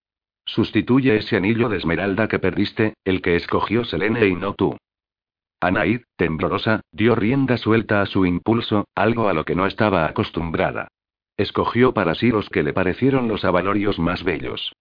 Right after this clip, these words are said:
Un collar de zafiros, un broche de amatista y una pulsera de turquesas. La dama blanca examinó en primer lugar el collar de zafiros y, mientras lo hacía y lo colocaba en torno al esbelto cuello de Anaid, la niña contenía la respiración.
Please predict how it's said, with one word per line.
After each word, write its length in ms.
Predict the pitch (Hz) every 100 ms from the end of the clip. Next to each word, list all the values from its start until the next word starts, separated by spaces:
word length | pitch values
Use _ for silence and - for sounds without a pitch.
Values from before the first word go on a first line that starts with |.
| _ _
Un 200 | 110 123
collar 360 | - 92 104 107
de 100 | 101
zafiros, 640 | 90 - 117 123 - - _
un 180 | 123 131
broche 360 | 113 117 98
de 100 | 90
amatista 480 | 71 67 117 110 95
y 120 | 90
una 180 | 107 78
pulsera 480 | 76 73 - 101 95
de 80 | 78
turquesas. 640 | 98 87 90 - - - - _ _ _ _ _ _ _ 85
La 120 | 82
dama 320 | 98 117 107
blanca 360 | 98 110 110 78
examinó 600 | - - 76 71 95 104
en 100 | 95
primer 300 | 85 95 101
lugar 320 | 82 95 104
el 200 | 80 71
collar 320 | 73 90 107
de 100 | 107
zafiros 520 | - 85 120 127 131
y, 140 | 104 123
mientras 480 | - 92 95 90 85
lo 160 | 90 85
hacía 320 | - 123 123
y 40 |
lo 140 | 107 87
colocaba 640 | 113 90 82 104 107 101
en 120 | 95
torno 320 | 95 95 98
al 60 | 80
esbelto 460 | 76 90 92 85 113
cuello 320 | 98 104 92
de 80 | 82
Anaid, 340 | 71 73 76 - -
la 160 | 87
niña 380 | 90 120 120 104
contenía 500 | 87 82 90 104 98
la 120 | 82
respiración. 720 | 80 78 92 76 - 87 55